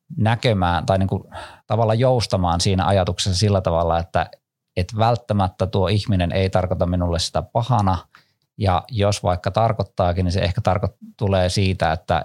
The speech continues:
ihminen on stressaantunut ja kuormittunut ja silleesti, ja purkaa nyt sitä omaa kuormittumistaan ja stressaamistaan siinä. Et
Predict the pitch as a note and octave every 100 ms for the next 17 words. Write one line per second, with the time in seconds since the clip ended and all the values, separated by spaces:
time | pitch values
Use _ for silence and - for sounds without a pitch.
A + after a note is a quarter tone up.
0 | - F2 F2 E2 E2+ - F#2+ E2 - F#2
1 | D#2+ D2 D2+ D2 C#2 A1+ - F2 D#2+ E2
2 | E2+ - E2 C#2 C2+ C2 - - E2 D#2
3 | - D2+ G2 G2 E2+ F2 F2+ F#2 - F#2
4 | F2+ - G2+ G2+ E2+ E2+ F2+ E2 E2 -
5 | E2 D#2+ - D#2+ D2+ - E2+ - - E2
6 | E2 - E2+ G2 E2 D2+ -